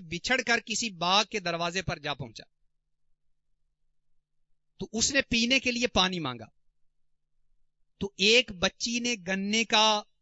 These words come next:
ٹھنڈا اور میٹھا رس اس کو پیش کیا، گنے کا جوس پیش کیا۔ بادشاہ نے وہ گنے کا جوس پیا تو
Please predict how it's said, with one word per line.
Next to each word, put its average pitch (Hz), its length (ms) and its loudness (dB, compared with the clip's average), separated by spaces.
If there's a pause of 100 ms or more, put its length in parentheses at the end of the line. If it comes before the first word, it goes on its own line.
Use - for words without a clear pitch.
(300)
ٹھنڈا 214 420 4 (100)
اور 208 160 0
میٹھا 185 380 -4
رس 175 200 -6
اس 180 120 -14
کو 160 120 -8
پیش - 260 -6
کیا، 113 180 -18 (1080)
گنے 202 300 0
کا 208 100 2
جوس 190 260 -4
پیش 156 220 -4
کیا۔ 131 180 -14 (1600)
بادشاہ 208 520 4
نے 269 160 0
وہ 302 180 0
گنے 220 260 2
کا 254 140 0
جوس 214 300 -8
پیا 233 280 -2
تو 226 80 0